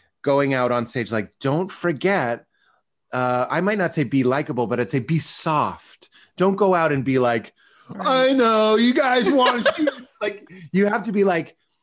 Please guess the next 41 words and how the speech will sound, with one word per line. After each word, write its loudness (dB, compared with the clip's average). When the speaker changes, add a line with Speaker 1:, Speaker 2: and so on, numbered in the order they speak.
Speaker 1:
"Oh, 0
what 0
a 0
privilege -2
that -2
I -2
get -4
to -6
talk -6
to -4
all -2
of -4
you 0
and 0
you 0
Speaker 2:
Right. 0
Speaker 1:
all -2
listen. -8
Like, -12
what -2
a -2
joy." -2
Like, -4
so -4
yeah, -2
I, -4
I, -12
that's -6
fresh -6
on -4
my -4
mind. -2
I 2
Speaker 2:
That's -8
Speaker 1:
didn't -12
Speaker 2:
so 0
Speaker 1:
go 4
on 2
a 2
Speaker 2:
interesting. -2
Speaker 1:
tangent. -4